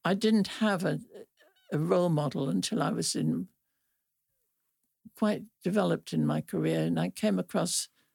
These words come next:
a guy called Tommy Flowers, who, uh, was very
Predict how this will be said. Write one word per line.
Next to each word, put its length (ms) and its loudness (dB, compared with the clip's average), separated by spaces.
a 20 -10
guy 220 2
called 320 0
Tommy 280 0
Flowers, 880 -2
who, 360 2
uh, 80 0
was 300 -2
very 600 2